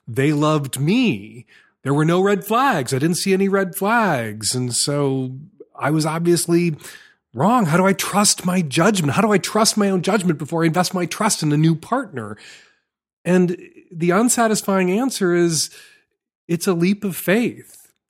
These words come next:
You can't really know if you can trust someone until they prove to you over time, over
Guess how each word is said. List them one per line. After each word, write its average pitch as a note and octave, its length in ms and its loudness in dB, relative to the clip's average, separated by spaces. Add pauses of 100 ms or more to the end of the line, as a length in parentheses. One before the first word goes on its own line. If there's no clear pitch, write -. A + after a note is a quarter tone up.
You E3+ 120 0
can't G3+ 400 -2
really G3+ 260 2
know F#3 420 2
if D#3 300 -2
you E3 200 0
can B3+ 440 0
trust - 380 0
someone G#2 500 -4
until B2+ 300 -2
they C3+ 140 0
prove B3 380 0
to - 120 -4
you C3 180 0
over B2 380 0 (420)
time, D#3+ 640 2
over B2 380 -4